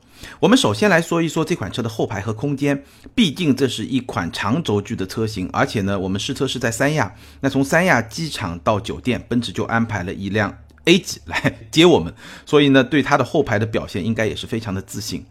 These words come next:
那它的后排表现到底怎么样呢？非常简单的来描述的话，新 A 的后排的空间表现基本上是接近一辆标轴版的奔驰 C 或者说宝马三系，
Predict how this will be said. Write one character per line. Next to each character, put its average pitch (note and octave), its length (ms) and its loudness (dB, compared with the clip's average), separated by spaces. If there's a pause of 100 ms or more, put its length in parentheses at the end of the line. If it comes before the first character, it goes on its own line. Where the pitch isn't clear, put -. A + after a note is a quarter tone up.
(500)
那 D3+ 80 6
它 F#3+ 100 8
的 F#3+ 60 6
后 F#3+ 120 6
排 F3 100 6
表 C3 140 4
现 D3 140 0
到 - 160 8
底 C3+ 100 2
怎 A2+ 140 -2
么 F#2 80 -2
样 G2 160 0
呢？ F#2 100 -2
非 F3+ 140 0
常 F3 160 2
简 F2+ 260 -2
单 D3+ 160 2
的 E3+ 80 2
来 A2+ 140 2
描 G2 240 0
述 C3+ 140 -6
的 G#2 100 0
话， F2+ 240 0 (760)
新 G3 300 2
A F3+ 200 6
的 A2 320 2
后 - 200 6
排 A2 160 0
的 A2+ 240 -2 (120)
空 G#3 220 2
间 G#3 160 6
表 - 180 -2
现 G#2 220 -4
基 G3+ 180 -6
本 G2 180 -2
上 G2+ 140 -4
是 F#2+ 120 -10
接 D3 260 2
近 C3 200 -2
一 A2 80 0
辆 A2 180 2
标 E3 280 2
轴 G#2+ 200 2
版 G2 260 -2
的 - 100 -8
奔 A#2+ 220 -2
驰 A2+ 100 -6
C A2 320 -6
或 A2+ 160 -6
者 F#2 80 -4
说 G2 160 -4
宝 F#2 140 -2
马 A2 160 -4
三 A#2 200 -2
系， - 180 -10